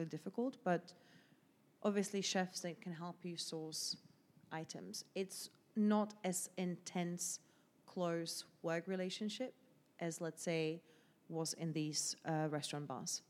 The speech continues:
before. But we're still trying to, we're always looking for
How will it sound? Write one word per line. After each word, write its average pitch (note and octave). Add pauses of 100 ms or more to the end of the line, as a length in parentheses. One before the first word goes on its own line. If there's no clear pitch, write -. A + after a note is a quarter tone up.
(460)
before. D#3+
But E3+
we're F#3
still G#3+
trying F3+
to, E3+ (960)
we're A3
always B3+
looking G3+
for F3+